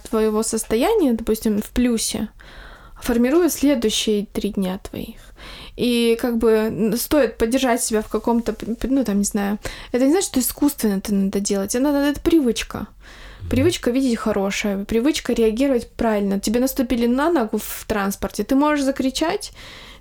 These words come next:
Speaker 1: не знаю, <laughs>
Speaker 2: Мгм.
Speaker 1: наступить на ногу в ответ, а ты можешь, ну, понять, что человек, не знаю, например, просто толк-, его толкнули, и он случайно там наступил тебе на ногу, и не держать на него зла, и не злиться.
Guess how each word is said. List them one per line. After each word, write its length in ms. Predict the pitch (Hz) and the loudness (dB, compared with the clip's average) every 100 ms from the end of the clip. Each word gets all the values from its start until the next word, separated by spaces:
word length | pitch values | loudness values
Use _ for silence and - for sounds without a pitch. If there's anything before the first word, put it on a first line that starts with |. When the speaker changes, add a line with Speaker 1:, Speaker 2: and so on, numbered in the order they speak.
| - | -4
Speaker 1:
не 120 | 247 | -2
знаю, 220 | 226 220 240 262 - - | 0 0 0 -2 -6 -10
<laughs> 320 | - - - | -10 -8 -2
Speaker 2:
Мгм. 140 | 247 254 240 - | -2 -2 -2 2
Speaker 1:
наступить 480 | 294 - 277 285 254 | 2 2 0 0 2
на 120 | 269 | 2
ногу 240 | 262 233 | 2 0
в 60 | 233 | 0
ответ, 460 | 233 240 269 415 - - - - - | 0 2 0 -2 -8 -16 -16 -16 -12
а 200 | - 233 240 | -2 0 2
ты 100 | 240 | 2
можешь, 480 | 262 339 330 240 | 2 4 2 2
ну, 520 | 247 262 220 202 196 - - - - 62 - | 2 2 2 0 -2 -8 -20 -20 -20 -14 -2
понять, 280 | 247 247 320 | 0 2 0
что 140 | 254 | -2
человек, 360 | 240 247 269 240 | -2 0 0 0
не 100 | 214 | -2
знаю, 200 | 214 196 | 0 -2
например, 340 | 196 214 247 | -2 0 -2
просто 320 | 247 247 - | -2 -4 -4
толк-, 340 | 220 - 233 240 | -2 0 -2 -2
его 280 | 226 240 233 | -2 0 0
толкнули, 640 | 226 226 - 285 339 285 | 0 0 2 4 4 4
и 60 | 220 | 2
он 140 | 214 | 2
случайно 720 | 233 220 214 262 285 294 240 202 | 0 -4 -2 0 2 2 0 0
там 460 | - 180 190 202 196 | -4 -4 -2 -2 -2
наступил 440 | 214 - 220 269 | -4 -4 -2 -2
тебе 160 | 254 220 | 0 0
на 120 | 254 | 0
ногу, 240 | 311 226 226 | 0 0 2
и 40 | |
не 80 | 233 | 2
держать 280 | 240 285 285 | 2 0 2
на 60 | |
него 240 | 240 233 240 | 2 2 2
зла, 240 | 247 233 | 0 0
и 60 | 196 | 0
не 120 | 208 | 0
злиться. 520 | 233 262 233 - - | 0 0 -2 -4 -8